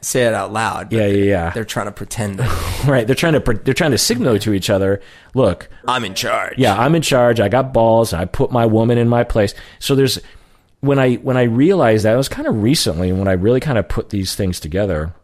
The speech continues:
Speaker 2: from feminists teaching me about this sort of thing, by the way, that I was like, "Oh my God, there's so many,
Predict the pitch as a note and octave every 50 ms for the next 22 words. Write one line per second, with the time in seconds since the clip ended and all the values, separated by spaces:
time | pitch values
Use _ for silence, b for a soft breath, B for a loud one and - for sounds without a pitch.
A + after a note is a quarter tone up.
0 | _ _ _ _ - - B2+ A#2 A#2 A2 A2 G#2+ G#2 G2 - - - - - G#2+
1 | G#2 G#2 G2 F#2 F2 E2+ - - - - - - A2 - - - D2 C#2 D2 D2
2 | C#2+ D#2 C#2+ - - - - - D2 D2 E2 E2+ D#2 D#2 D2 D2 C#2+ D2 C#2+ D2
3 | D#2+ F2 B B B B B B B B B B B B B B B B B B
4 | _ - B2+ B2+ A#2+ - - - - B2+ A2+ A#2+ A#2 - - A#2 G#2+ G#2 G2+ -
5 | _ - - C#3+ E3 F#3 G3 G3+ F#3 C#3+ G#2 F#2 F#2+ F#2 E2+ E2 E2 D#2 D2+ E2
6 | F2+ - - B2 C3 D3 F#3 G#3+ A3+ G#3+ G3 D3 G#2 F2 D2+ - - - - -
7 | - B2+ B2+ A#2 - - - - - - F3 F#3 G#3+ A#3+ B3+ B3 G#3 F3+ E3+ F3
8 | E3+ F3 F3 F3 E3+